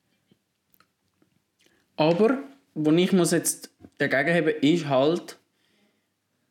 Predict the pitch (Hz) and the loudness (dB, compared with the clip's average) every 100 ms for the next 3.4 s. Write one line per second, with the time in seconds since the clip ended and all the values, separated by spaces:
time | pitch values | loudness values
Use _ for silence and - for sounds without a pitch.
0 | - - - - 127 151 196 214 - - | -10 -8 -6 -4 -2 0 0 0 -6 -12
1 | _ _ 131 143 156 143 143 156 165 156 | _ _ -6 0 0 0 -2 -4 -2 -6
2 | - - _ 143 131 131 131 135 - - | -6 -12 _ -2 0 -2 -4 -10 -12 -8
3 | - 180 208 220 | -4 0 0 -2